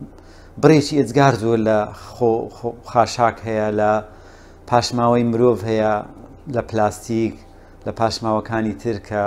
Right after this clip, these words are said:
لە ڕاستیدا، یعنی، کەمتر لە سەدا پەنجای خۆ خاشاکەکانی مرۆڤ ریسایکل دەکرێتەوە لە سەرانسەری جیهان. ئەوی تر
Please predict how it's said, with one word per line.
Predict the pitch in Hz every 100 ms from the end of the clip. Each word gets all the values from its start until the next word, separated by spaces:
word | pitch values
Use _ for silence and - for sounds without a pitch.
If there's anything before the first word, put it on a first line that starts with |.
| 104 107
لە | 107
ڕاستیدا، | 101 131 113 113 107 - - - - - - - 110 104
یعنی، | 110 107 117
کەمتر | 110 139 135 110
لە | 101 101 -
سەدا | 120 107 104
پەنجای | 104 104 113 107 107 -
خۆ | 107 -
خاشاکەکانی | 113 - 101 98 110 110 107
مرۆڤ | 104 104 98
ریسایکل | - 107 - 113
دەکرێتەوە | 107 104 101 104 104
لە | 104
سەرانسەری | 107 104 107 104 95
جیهان. | 101 101 -
ئەوی | 117 107
تر | 139